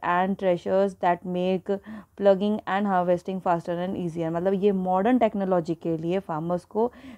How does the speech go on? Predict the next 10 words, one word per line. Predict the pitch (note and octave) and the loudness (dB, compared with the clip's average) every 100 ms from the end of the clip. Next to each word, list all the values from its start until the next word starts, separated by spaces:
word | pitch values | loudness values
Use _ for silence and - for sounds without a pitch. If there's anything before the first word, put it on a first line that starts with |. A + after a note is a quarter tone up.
| _ | _
काफ़ी | G#3+ G3+ A3+ A#3+ | 4 4 2 -2
ज़्यादा | G#3 E3 E3+ | 0 -2 -2
खर्चा | - F#3 - F#3 | -4 -6 -4 -4
करना | F#3 D#3+ E3+ | -4 -4 -4
पड़ता | G3 D#3 - | -4 -6 -6
है। | D3+ E3+ D#3+ _ _ _ _ _ _ _ _ _ _ _ | -6 -6 -12 _ _ _ _ _ _ _ _ _ _ _
The | A#3 | -6
people | C4 B3 B3 A#3+ | -2 2 2 2
engaged | A3+ G#3+ G#3 | 4 4 4
in | G#3+ | 0